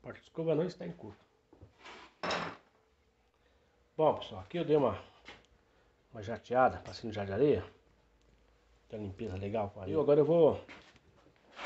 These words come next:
dar um trato nesses parafusos aqui também, ó, que esse parafuso aqui também tá cheio de rebarba aqui. A gente pega aqui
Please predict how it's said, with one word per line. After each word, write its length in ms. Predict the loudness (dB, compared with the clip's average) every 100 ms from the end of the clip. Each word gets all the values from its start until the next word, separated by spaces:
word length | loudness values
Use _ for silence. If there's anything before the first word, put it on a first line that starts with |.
| -12 -12 _ _ _ _ -8
dar 120 | -4
um 40 |
trato 260 | 0 0 0
nesses 200 | -4 -6
parafusos 480 | 0 2 2 -2 -6
aqui 100 | -2
também, 240 | 0 2
ó, 20 |
que 60 | 0
esse 80 | -2
parafuso 380 | -4 -4 -4 -6
aqui 100 | -2
também 160 | -2
tá 100 | -2
cheio 200 | -6 -8
de 80 | -6
rebarba 400 | -6 0 0 0
aqui. 200 | -6 -8
A 60 | -8
gente 180 | -8
pega 280 | -8 -6 -6
aqui 340 | -8 -12 -16